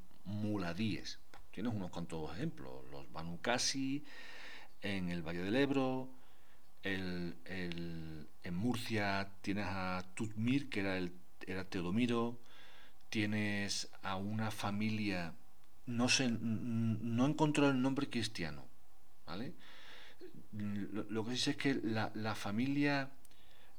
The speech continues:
eh, que viene de, de Galicia y se instala en,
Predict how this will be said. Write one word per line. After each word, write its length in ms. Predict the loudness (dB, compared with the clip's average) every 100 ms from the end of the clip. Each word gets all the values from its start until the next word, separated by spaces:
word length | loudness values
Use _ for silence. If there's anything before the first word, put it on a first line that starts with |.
| -4
eh, 800 | 0 2 4 2 2 2 2 2 2 0 -2 -4 -6 -6 -6 -6 0
que 200 | 2 2
viene 360 | 4 6 6
de, 800 | 6 4 6 6 6 4 2 0
de 400 | -2 -2 0 0
Galicia 480 | 2 2 2 2 2
y 100 | 2
se 140 | 2 0
instala 480 | 0 2 2 4
en, 240 | 4 2